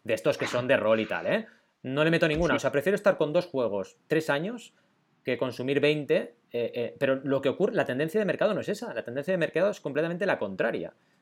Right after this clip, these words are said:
Speaker 1: Es que la gente pille
Speaker 2: Ya.
Speaker 1: juegos y los juegue, pues, al veinte o treinta por ciento y pase a otro, ¿no?
Speaker 2: Mm.
Speaker 1: Y es un poco
Speaker 2: La
Speaker 1: lo mismo, ¿no?
Speaker 2: abundancia,
Speaker 1: Es
Speaker 2: ¿no?
Speaker 1: Claro, porque
Speaker 2: Mm.
Speaker 1: tenemos tantas opciones que nos estresamos. Si a mí a veces me pasa que digo, "Pero, tío, si hay clásicos, clásicos, clásicos que todavía no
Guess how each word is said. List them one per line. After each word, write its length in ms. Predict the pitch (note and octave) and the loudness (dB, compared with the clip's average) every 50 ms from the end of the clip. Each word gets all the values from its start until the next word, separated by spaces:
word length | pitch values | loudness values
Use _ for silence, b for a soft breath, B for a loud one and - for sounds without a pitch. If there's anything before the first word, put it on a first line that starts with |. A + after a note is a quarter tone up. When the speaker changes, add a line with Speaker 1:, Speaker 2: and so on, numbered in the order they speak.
| _ _ | _ _
Speaker 1:
Es 120 | - - - | -10 -2 0
que 80 | D#3 | 0
la 80 | E3 D3+ | 2 2
gente 420 | F3+ F3+ C3 A#2+ G2+ - - - _ _ | 0 0 0 0 -2 -2 -4 -10 _ _
pille 180 | - D3 C#3+ F3 | -4 0 2 2
Speaker 2:
Ya. 80 | E3+ E3+ | 2 2
Speaker 1:
juegos 480 | - G3 G3 F#3+ G3+ A3+ A3+ - b b b b b b _ _ - | 2 2 2 4 2 0 -2 -4 b b b b b b _ _ -8
y 140 | - B2 | -6 -2
los 180 | A2+ A2+ A2 - | 0 0 -2 -2
juegue, 420 | - B2+ C3 C3 C3 C#3+ D3+ D#3 | -2 -2 0 2 2 4 2 2
pues, 480 | D#3 D#3 A2+ A2 G#2+ G#2+ - - - - - - | 2 0 -2 0 0 -2 -4 -8 -14 -12 -12 -10
al 140 | - G2 G2+ | -8 -4 -2
veinte 260 | G#2+ B2 C#3+ D3+ E3+ | -2 -2 -2 -2 -2
o 60 | E3+ E3 | -2 -2
treinta 240 | D#3+ D#3+ D#3+ D#3+ D#3 | -2 -2 -2 -2 -2
por 120 | D3+ - | -4 -4
ciento 320 | - D#3+ D#3 - F#3 F3+ F#3 | -4 -6 -2 2 2 2 2
y 100 | C#3 A#2 | 2 -2
pase 240 | - C3+ C3 - B2+ | -2 -4 -4 -2 0
a 80 | G2 | 0
otro, 260 | F#2+ F#2+ - - D2 - | 0 0 -2 -6 -10 -10
¿no? 120 | - G2+ - | -8 -6 -2
Speaker 2:
Mm. 160 | C#3 B2+ A#3 B B B B B B | -2 -2 -2 B B B B B B
Speaker 1:
Y 60 | B2+ | 0
es 60 | A#2 | 0
un 80 | D#3 D3+ | 2 4
poco 160 | E3+ - F#3 | 6 8 8
Speaker 2:
La 60 | G3 | 8
Speaker 1:
lo 80 | - D#3+ | 8 8
mismo, 180 | D#3+ D#3+ - - | 8 6 6 4
¿no? 60 | - | 4
Speaker 2:
abundancia, 360 | - - D#3 D3+ D3 B2 B2 | 4 2 2 2 2 0 0
Speaker 1:
Es 60 | C3 | -2
Speaker 2:
¿no? 140 | D3+ F#3 A3 _ _ _ - | -4 -6 -10 _ _ _ 2
Speaker 1:
Claro, 340 | - D#3 D#3 C#3+ C#3+ D3+ - | 6 6 8 6 6 2 2
porque 180 | - C#3+ B2+ C#3 | -2 0 2 2
Speaker 2:
Mm. 20 | |
Speaker 1:
tenemos 300 | D3 D3 F#3 A#3+ A3+ - | 2 2 0 0 -2 -2
tantas 280 | - G#3+ G#3 G#3+ F#3 - | -2 -2 0 0 0 -2
opciones 440 | F#3+ - - G#3+ G#3 A3 A#3 A3+ - | -2 -4 -2 -2 -2 -2 -2 -4 -4
que 80 | D#3 C3+ | -4 -4
nos 100 | A2+ A2+ | -4 -6
estresamos. 640 | G#2+ - G#2 G2 - - G#2+ G2 F#2+ G2+ - _ b b b b b b | -8 -8 -10 -10 -8 -8 -8 -8 -8 -12 -14 _ b b b b b b
Si 120 | b - | b -2
a 60 | C3 C3+ | 0 2
mí 80 | F3 | 2
a 40 | G#3+ | 2
veces 260 | A#3 A3+ A3+ - - | 2 2 2 0 -2
me 100 | C3+ B2+ A#2 | -2 -2 -2
pasa 260 | D#3+ E3 - F3+ - | -2 -2 -2 -4 -4
que 100 | B2+ A2+ | -2 -2
digo, 360 | A2+ G#2+ G#2 G2+ - - _ - | -2 -2 -2 -2 -4 -6 _ -8
"Pero, 180 | A2+ G#2 G2+ - | -6 -4 -4 -2
tío, 260 | C#3 D3 C3+ G#2+ - - | 0 0 0 0 -2 -6
si 160 | - - A#2+ | -8 -4 -2
hay 220 | C3+ E3+ F#3 - | -2 -2 -2 -4
clásicos, 600 | - - B2 C3 B2+ - B2+ - - - A2 - | -4 0 0 0 0 -2 -8 -8 -6 -8 -8 -8
clásicos, 540 | - - C3 B2 - C3 A#2+ - A#2 - - | -6 -6 -6 -4 -4 -6 -6 -6 -6 -8 -8
clásicos 480 | - A#2 A#2 A#2 - A2 - A2 - - | -6 -6 -6 -6 -8 -10 -10 -10 -8 -6
que 80 | C#3 | -6
todavía 280 | A2+ C3 B2 A#2+ B2 C3 | -2 0 0 2 2 2
no 60 | D3+ | 0